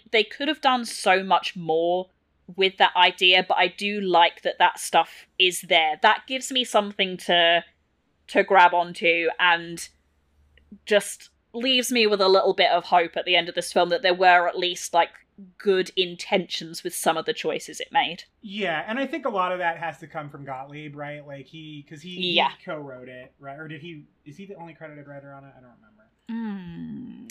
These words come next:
Speaker 1: good question. Um, I have the I M D B
Speaker 2: Carl
Speaker 1: page in
Speaker 2: Gottlieb
Speaker 1: front
Speaker 2: and
Speaker 1: of
Speaker 2: Howard,
Speaker 1: me.
Speaker 2: Howard Sackler also
Speaker 1: Yeah.
Speaker 2: wrote it. Um,
Speaker 1: Yeah, yeah.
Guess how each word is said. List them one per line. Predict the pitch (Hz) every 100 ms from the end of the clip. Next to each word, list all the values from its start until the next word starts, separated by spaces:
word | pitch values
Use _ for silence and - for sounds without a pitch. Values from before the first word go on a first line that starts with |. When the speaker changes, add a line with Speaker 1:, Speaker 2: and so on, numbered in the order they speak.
| -
Speaker 1:
good | 233 254 269 277 277
question. | - 196 - - 78 - -
Um, | 214 214 214 214 208 -
I | 185
have | 196
the | 180
I | 175
M |
D | 160 160
B | 160 160
Speaker 2:
Carl | 214 220
Speaker 1:
page | 202
in | 202
Speaker 2:
Gottlieb | 185 190
Speaker 1:
front | 254
Speaker 2:
and | -
Speaker 1:
of |
Speaker 2:
Howard, | 175 233
Speaker 1:
me. | 233 233
Speaker 2:
Howard | - 202 196 156
Sackler | 151 123 123 107 _ 143
also | 135 127 117 _ _
Speaker 1:
Yeah. | 208 190
Speaker 2:
wrote | - _
it. | _ _ _ _ _ _ 165
Um, | 165 160
Speaker 1:
Yeah, |
yeah. | 143